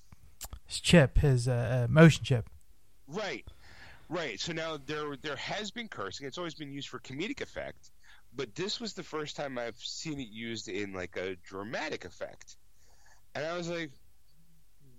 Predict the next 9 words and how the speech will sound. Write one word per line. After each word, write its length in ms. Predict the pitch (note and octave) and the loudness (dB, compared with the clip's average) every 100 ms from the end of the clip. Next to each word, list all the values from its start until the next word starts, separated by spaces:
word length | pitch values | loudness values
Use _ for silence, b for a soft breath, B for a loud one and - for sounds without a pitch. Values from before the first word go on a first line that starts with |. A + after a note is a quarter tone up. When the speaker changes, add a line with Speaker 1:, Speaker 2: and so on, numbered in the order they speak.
| A2+ - | -20 -12
Speaker 2:
"Wow, 1040 | G2+ B2 F#3+ F4+ C#4+ C3+ A2 G2+ F#2 F2+ F#2+ | -4 -2 -2 -2 -2 -2 -2 -2 -2 -2 -6
you 120 | D#3 | -6
guys 340 | A3+ G#3 D3+ | -4 -4 -6
are 60 | D3+ | -6
really 200 | F#3+ F#3 | -6 -6
pushing 380 | - F#3+ - D3 | -6 -8 -4 -2
the 60 | |
envelope 420 | F#3+ A#3 D#3 C#3 - | -2 -2 -4 -4 -4
here." 340 | A#2 F2+ D2+ | -4 -2 -4